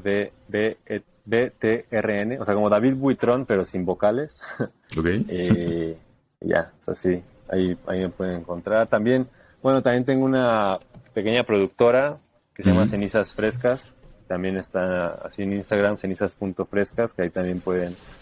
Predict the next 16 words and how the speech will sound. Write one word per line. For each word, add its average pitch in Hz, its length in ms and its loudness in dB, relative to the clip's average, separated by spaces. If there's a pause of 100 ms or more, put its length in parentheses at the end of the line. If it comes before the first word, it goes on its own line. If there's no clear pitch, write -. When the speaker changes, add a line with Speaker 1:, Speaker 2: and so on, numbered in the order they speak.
(240)
Speaker 1:
pues, 139 80 0
bueno, 147 160 4
ahí 135 160 2
como 131 240 0
que 104 200 2
subimos 104 580 0
como 92 240 -4
lo 85 160 -6
que 82 260 -4 (420)
hacemos, 92 460 -4
¿no? 107 280 -4
Este, - 320 -12
otros 98 160 4
Speaker 2:
Ujú. 95 160 6
Speaker 1:
proyectos 90 680 -2
también. 85 320 -6